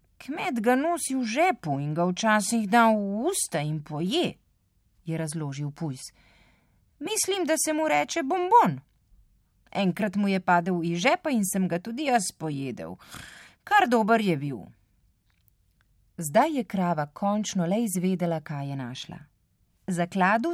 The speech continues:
se reče bonbon in lahko se ga poje.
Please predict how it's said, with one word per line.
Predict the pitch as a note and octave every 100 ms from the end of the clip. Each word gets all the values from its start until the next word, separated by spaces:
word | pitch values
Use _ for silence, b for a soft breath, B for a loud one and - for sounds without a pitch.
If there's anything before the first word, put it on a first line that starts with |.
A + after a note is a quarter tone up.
| -
se | E3+
reče | D3 D3+ F3+ A#3
bonbon | G3+ B3+ A3+ F#3+ C3+ D3 - _ _
in | G#3+ F#3
lahko | C#3 - - F#3+ G3+
se | A#3+
ga | A3+ B3+
poje. | - C4+ D3